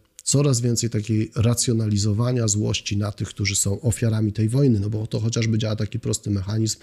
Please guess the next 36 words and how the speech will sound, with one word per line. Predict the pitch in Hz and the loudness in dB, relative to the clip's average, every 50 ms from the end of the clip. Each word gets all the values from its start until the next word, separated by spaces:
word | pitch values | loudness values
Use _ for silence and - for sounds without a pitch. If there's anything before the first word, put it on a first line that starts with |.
| - - - - - _ - | -16 -20 -20 -20 -16 _ 0
że | - 110 95 | 2 2 2
Putin | - - 151 156 - - 117 110 | 2 2 2 2 2 2 0 0
jest | 107 104 104 107 107 | 0 0 0 -2 -2
bardzo | 107 113 110 104 110 113 | -2 -2 0 0 0 0
daleko, | 110 113 110 104 101 95 - - 120 131 | 0 2 0 0 0 -2 -4 -4 -4 -2
więc | 135 135 113 107 - | -2 -4 -4 -6 -6
ciężko | - - 104 104 - - 107 | -6 -6 -8 -6 -6 -4 -2
złościć | 101 107 104 - - 104 101 - | -2 -2 -2 -2 -4 -4 -2 -2
się | - 107 | -4 -2
na | 107 107 107 | -2 -2 -2
niego, | 104 104 98 98 110 117 139 170 175 - - | -2 -4 -4 -2 0 0 0 0 -2 -4 -6
a | - 110 107 | -4 -4 -4
ci, | 104 - - - 127 | -2 -2 0 0 0
którzy | 123 - - - 110 104 110 110 110 110 110 110 104 - - - - | -2 -2 -2 0 0 0 2 2 2 2 2 0 -2 -6 -10 -14 -6
są | - - 117 113 127 | 0 2 2 2 2
ofiarami | 135 - - 117 110 107 104 104 104 104 | 2 0 0 0 2 2 2 2 2 0
w | 101 - | 0 0
tej | - 117 107 | -2 -2 0
wojnie, | 110 123 127 135 151 175 165 | 0 0 2 2 2 2 2
są | - - 135 | 2 2 2
bardzo | 120 123 113 110 110 104 | 2 2 0 0 0 0
blisko, | 90 92 98 95 - - - 139 131 | 0 0 0 -2 -4 -4 -2 -2 0
więc | 107 101 101 107 - - - | 0 0 -2 -2 -4 -4 -4
można | 113 104 98 107 107 | -4 -4 -4 -2 -2
się | - 107 | -2 -2
na | 107 101 | 0 0
nich | 107 110 117 | 2 2 2
złościć, | 123 143 143 117 - - - 98 101 | 4 4 2 2 0 -2 -6 -8 -6
więc | 98 101 101 101 - - - - - - - - - _ - | -4 -4 -2 -2 -4 -6 -8 -20 -20 -20 -20 -20 -12 _ 0
wiecie, | 120 104 - 127 | 2 4 4 4
to, | - 170 165 | 2 2 0
to | - - 156 | 2 2 4
w | 160 | 6
różnych | 180 208 180 127 101 104 95 - - - - _ _ _ _ - - 156 196 180 165 | 6 6 6 6 6 4 0 -4 -10 -20 -20 _ _ _ _ -20 -16 -14 -12 -6 0
konfiguracjach | - 113 98 - 113 117 120 110 110 101 - - 98 | 2 2 4 4 2 2 2 2 0 0 -2 -2 -2
występuje, | 95 98 - - - 98 90 - - 107 107 117 123 131 | -2 -2 -2 -2 -2 -4 -2 0 2 2 4 4 2 2